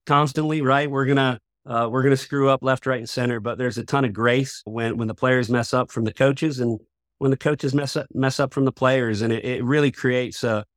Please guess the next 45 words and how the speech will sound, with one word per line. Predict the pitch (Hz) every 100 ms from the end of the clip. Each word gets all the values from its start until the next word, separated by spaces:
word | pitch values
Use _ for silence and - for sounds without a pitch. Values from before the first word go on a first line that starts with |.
| _ _
uh, | - 113
an | 127
environment | 123 104 117 120 123 117 110 107
where, | 110 110 110 107 107 104 _ _ _ _ _ _ _ -
unlike | 165 190 180
a |
lot | 151 139 135
of | 156
Division | 139 143 151 147
One | 143 135
environments | 135 123 123 123 123 107 -
that | 120
are | 117
very, | 104 98 120 127 131 123
very | 110 123 120 120 117 - _ _ _ _ -
cutthroat, | 151 - 139 143 135 120
winning, | 123 135 131 131 127 131
it's | 113 -
all | 123 123
about | 117 127 123 -
results, | 120 110 120 131 127 123 - - _ _ _
uh, | - 127
the | 127
girls | 127 139 151 135
can | 143
play | 135 139 143
in | 139
freedom. | - 147 151 104 92 _
Uh, | 113
they | 113
can | 113 123
play | 135 131
in | 123
joy. | 101 127 127
They | 107 107
can | - 110
love | 113 123 131 117
the |
game | 113 123 123 123
that | 120
they | 120 113
grew | 98 117 120
up | 120 -
loving | 113 120 117 127 123
and, | 110